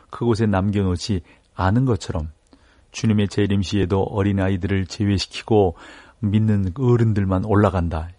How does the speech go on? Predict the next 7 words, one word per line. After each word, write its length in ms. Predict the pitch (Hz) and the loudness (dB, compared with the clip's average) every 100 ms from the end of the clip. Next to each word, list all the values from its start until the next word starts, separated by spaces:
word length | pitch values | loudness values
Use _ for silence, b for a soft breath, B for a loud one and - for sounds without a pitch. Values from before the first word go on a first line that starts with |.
| - | -6
이것은 440 | 107 113 120 202 | 2 2 4 2
아닌 260 | 139 90 80 | 2 0 -2
거죠. 300 | 78 - 92 - - B B B B - | -6 -10 -18 -20 -20 B B B B -2
우리가 240 | 113 170 | 2 4
이런 320 | 180 117 110 | 4 4 2
부분들을 640 | 98 92 92 85 92 110 87 b b - | 0 -2 -2 -2 -2 -2 -2 b b -16
신학적으로 1080 | - 143 107 - 87 85 90 92 85 87 | -4 -2 -2 -2 -4 -2 0 0 -2 -6